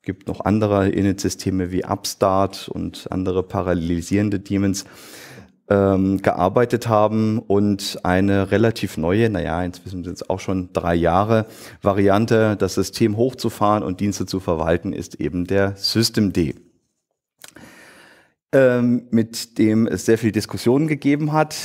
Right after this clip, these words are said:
ähm, wo es richtig, äh, viel Konfrontation zwischen Linux-Entwicklern bis hin zum, zur Aufgabe des Jobs und, äh,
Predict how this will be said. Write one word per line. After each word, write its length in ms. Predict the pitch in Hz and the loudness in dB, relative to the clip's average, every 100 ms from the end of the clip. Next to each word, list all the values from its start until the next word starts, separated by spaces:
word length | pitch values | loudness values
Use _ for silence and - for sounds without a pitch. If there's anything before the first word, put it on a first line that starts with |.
| - - | -10 -2
ähm, 420 | - 104 107 107 101 | 2 2 2 -2 0
wo 100 | 104 | -2
es 320 | 101 - - | 0 -6 -4
richtig, 640 | 113 - 113 101 - 98 - - - - | -4 -2 -4 -4 -8 -12 -14 -20 -16 -2
äh, 360 | 101 104 98 98 95 101 - - - | 2 2 2 0 -6 -16 -20 -20 -20
viel 400 | - 131 131 120 | -6 2 4 2
Konfrontation 1120 | - 123 117 120 113 101 - 113 135 131 127 | 2 0 0 -2 0 0 0 2 2 2 0
zwischen 400 | - 120 117 113 | -2 -2 0 -2
Linux-Entwicklern 960 | 107 123 123 - 107 104 117 123 117 107 | 0 0 0 2 0 2 0 2 0 0
bis 220 | 101 - | -4 -2
hin 300 | 110 113 104 | 0 0 -2
zum, 480 | - 107 104 101 101 | -2 -2 0 -4 -4
zur 200 | - - | -2 2
Aufgabe 520 | 113 - 95 98 92 | 0 0 -2 -2 -2
des 220 | 90 - | -12 -4
Jobs 380 | - 120 117 - | 2 2 0 -10
und, 440 | - 104 98 - - | -4 -4 -4 -6 -2
äh, 220 | 98 98 | 0 0